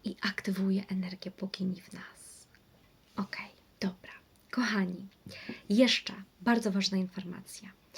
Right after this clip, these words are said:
Bardzo serdecznie Was zapraszam do kursu tarota. Do końca stycznia macie możliwość zakupu tego kursu w cenie takiej, jaka jest teraz.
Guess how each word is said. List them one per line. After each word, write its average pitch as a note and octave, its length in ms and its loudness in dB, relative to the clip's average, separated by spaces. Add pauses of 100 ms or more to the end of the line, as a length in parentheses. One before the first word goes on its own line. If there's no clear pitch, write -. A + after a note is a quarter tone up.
(420)
Bardzo A#3 360 6
serdecznie G3 680 2
Was F#3+ 440 0
zapraszam F#3+ 840 0 (1000)
do G3 140 4
kursu F#3+ 360 0
tarota. F#3 440 -6 (920)
Do G3 100 0
końca A#3 360 2
stycznia F#3 560 -2 (280)
macie F#3+ 300 0
możliwość F#3+ 880 0 (360)
zakupu G3+ 500 0
tego G3 340 -2
kursu F3+ 680 -6 (560)
w G3+ 240 2 (240)
cenie F#3+ 680 2 (380)
takiej, G3 480 0
jaka F#3 280 -4
jest G3 320 -4
teraz. - 520 -14